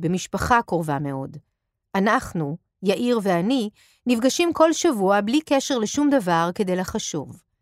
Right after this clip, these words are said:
הכל זז לטובת הפגישה הזאת. לחשוב זה לא רק על פוליטיקה, זה על דברים שלי ודברים שלו, מה שאני כותבת ומה שהוא כותב. זאת ברית קבועה, חזקה ומשמעותית בינינו,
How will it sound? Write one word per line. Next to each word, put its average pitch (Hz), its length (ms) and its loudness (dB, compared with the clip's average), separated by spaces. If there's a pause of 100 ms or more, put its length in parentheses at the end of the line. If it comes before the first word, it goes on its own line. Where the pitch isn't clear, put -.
(460)
הכל 254 260 6
זז 240 420 4
לטובת 233 400 2
הפגישה 240 440 0
הזאת. 180 380 -8 (560)
לחשוב 302 400 4
זה 262 140 4
לא 320 200 6
רק - 120 2
על 180 80 2
פוליטיקה, 170 640 -2 (380)
זה 254 160 6
על 247 80 4
דברים 254 360 2
שלי 208 460 0
ודברים 208 400 -2
שלו, 240 420 0 (580)
מה 196 100 2
שאני 226 260 2
כותבת 226 500 2
ומה 233 200 2
שהוא 277 320 0
כותב. 147 320 -6 (760)
זאת 190 260 2
ברית 214 280 0
קבועה, 226 500 2
חזקה 220 500 2
ומשמעותית 220 680 0
בינינו, 165 480 0